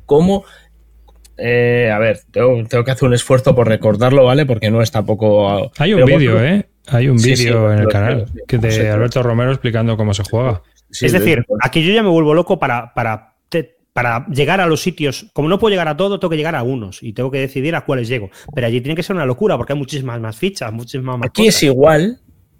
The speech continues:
Speaker 1: pero es que es como que tú vas a guas-, guard-, a gastar tus recursos en muchas más opciones, ¿vale? O sea, no es mandar solo las tropas, es cómo las mandas,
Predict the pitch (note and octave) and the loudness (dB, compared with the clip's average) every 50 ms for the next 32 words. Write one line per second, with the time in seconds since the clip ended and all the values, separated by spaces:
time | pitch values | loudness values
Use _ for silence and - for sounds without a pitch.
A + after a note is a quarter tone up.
0 | _ _ - C3+ A#2+ B2 A#2 - - B2+ C3 - - F#3+ F#3+ F3+ D#3 B2 B2 A2 | _ _ -2 0 0 0 0 0 0 0 0 0 0 0 0 2 2 0 -2 -4
1 | - - E3+ E3+ F3 F#3 - - C3+ C3 - - C#3 B2+ A#2+ A2+ A2+ - - - | 0 2 4 4 4 4 2 0 -2 0 0 -2 0 0 0 0 0 -2 -6 -8
2 | _ - A#2 A2 G2+ G2 - - G#2+ G#2+ G2+ G2+ - - G#2+ G2 - - - F3 | _ 0 2 2 0 -2 -6 -8 -6 -4 -4 -4 -4 -4 -6 -6 -6 0 2 4
3 | F3+ F3 F3 D#3+ C#3 - D3 C#3 B2+ - - - A#3 - - - _ _ _ _ | 4 4 4 2 2 0 0 0 0 -2 -4 -4 -4 -6 -10 -14 _ _ _ _
4 | _ _ _ _ - _ _ _ - C3+ B2+ B2 B2 - - - C#3+ C#3 C#3 D3+ | _ _ _ _ -20 _ _ _ 0 2 4 4 2 0 -4 -4 0 2 4 4
5 | F3+ G3 F#3 G#3+ G3 F3 - E3+ E3+ E3+ D#3+ - - _ _ _ _ _ - A2+ | 4 4 4 2 0 2 2 0 0 0 0 -4 -8 _ _ _ _ _ 0 0
6 | A2 - - F#2 D#2+ D#2 - - - - C#3+ E3 F#3+ - C3 A2+ B2+ D#3 G#3+ A3+ | 0 -4 -6 -8 -8 -8 -10 -12 -8 -4 -4 -4 -2 -2 0 2 2 4 2 2
7 | F#3 - D#3 C#3 C3 B2 A#2 A#2 - - A2 F#2 E2 - - - - F2 - - | 2 0 0 0 2 2 0 -2 0 0 0 0 0 -4 -8 -10 -10 -8 -8 -6
8 | - - E3+ - - - _ _ _ _ - G#3 A#3 A#3 A3 F#3+ D3+ A#2+ A2+ - | -4 -4 -4 -4 -6 -10 _ _ _ _ 2 4 4 4 4 2 2 0 -2 -2
9 | G#2 A2 A#2 A#2 A2+ C#3 E3 - - | 0 0 0 0 0 0 -2 -4 -8